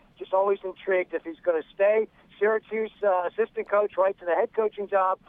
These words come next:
or if there's going to be a job that's the right one for him to get the experience he needs before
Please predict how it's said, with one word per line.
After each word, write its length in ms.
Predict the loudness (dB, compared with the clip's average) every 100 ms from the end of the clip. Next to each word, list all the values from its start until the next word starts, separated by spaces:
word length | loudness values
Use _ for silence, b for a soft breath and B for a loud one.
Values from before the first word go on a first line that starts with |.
| -8 0
or 120 | 0
if 80 | 0
there's 180 | -10 0
going 220 | 2 2
to 60 |
be 160 | 0 -2
a 60 | -2
job 360 | 0 0 0
that's 140 | -4 -8 -4
the 80 |
right 340 | 0 0 0 0
one 180 | -2 -2
for 180 | -2 0
him 280 | 0 -2 -8 b _
to 60 | -2
get 220 | -2 -2
the 80 | -10
experience 540 | -12 -4 0 0 -2
he 140 | -8 -6
needs 280 | -4 -4 -6
before 540 | -16 -6 2 2 2